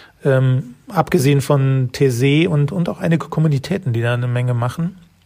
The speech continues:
aber eben nicht das, äh, also das, das Gros der Kirche ist an der Stelle nicht attraktiv,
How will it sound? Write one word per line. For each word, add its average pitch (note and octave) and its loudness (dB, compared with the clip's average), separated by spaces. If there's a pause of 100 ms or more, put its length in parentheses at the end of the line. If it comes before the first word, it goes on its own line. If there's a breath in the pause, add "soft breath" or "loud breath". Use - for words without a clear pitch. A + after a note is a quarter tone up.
(840)
aber B2+ 0 (680)
eben B2 -2
nicht C#3 -2 (320)
das, - -6 (120)
äh, C#3+ -2 (180)
also C3+ -2
das, B2 -2
das C#3+ -4
Gros C#3 0
der C#3 2
Kirche C#3 0 (520 loud breath)
ist - -6
an B2+ 0
der B2+ 2
Stelle B2+ 0 (240)
nicht C3 -2
attraktiv, C#3 -4